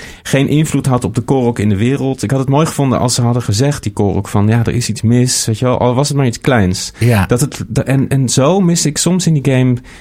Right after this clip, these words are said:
Speaker 1: de lijntjes een beetje in het plot of naar de side dingen. Het voelt alsof dingen een beetje op zichzelf staan en niet echt, dat het niet, het, het verhaal niet echt samen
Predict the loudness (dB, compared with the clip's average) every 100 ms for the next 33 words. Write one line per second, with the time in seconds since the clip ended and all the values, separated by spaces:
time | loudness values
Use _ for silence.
0 | -18 -2 2 4 4 4 2 2 -2 0
1 | 0 0 0 0 -2 -4 -2 0 0 -2
2 | -2 0 0 0 0 0 2 2 2 0
3 | 0 -2 -2 -10 -14 -20 -20 -20 -18 -4
4 | -2 0 2 2 2 2 0 -2 -2 -4
5 | 0 2 2 2 0 0 2 2 2 2
6 | 2 -2 -2 -2 -2 -4 -6 -8 -12 -20
7 | -20 -20 _ -4 0 0 -2 -4 -8 -4
8 | -6 -2 2 2 2 0 -4 -2 -2 0
9 | 2 2 4 4 4 2